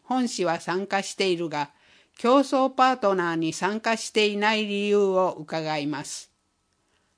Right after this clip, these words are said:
答弁。健康分野、観光分野の実証実験の場の提供などで、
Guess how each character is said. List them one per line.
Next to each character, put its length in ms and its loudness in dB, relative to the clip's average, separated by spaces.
答 260 2
弁。 340 -6
健 300 0
康 260 4
分 320 -2
野、 160 -10
観 280 -2
光 300 4
分 300 0
野 140 0
の 320 -4
実 500 -2
証 140 2
実 340 -6
験 280 0
の 120 -4
場 200 -2
の 160 -2
提 320 2
供 240 0
な 160 0
ど 160 -6
で、 280 -8